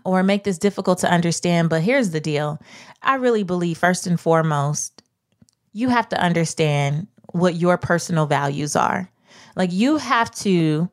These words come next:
completely, completely commit to whatever set of guiding principles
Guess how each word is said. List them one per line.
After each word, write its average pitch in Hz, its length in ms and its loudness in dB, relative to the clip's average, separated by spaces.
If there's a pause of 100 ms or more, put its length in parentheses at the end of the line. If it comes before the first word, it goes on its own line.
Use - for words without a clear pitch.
(800)
completely, 208 1400 0 (880)
completely 220 1160 0
commit 180 540 0 (760)
to 175 480 0
whatever 202 480 0
set 226 260 2
of 165 140 -4
guiding 185 360 0
principles 151 840 -2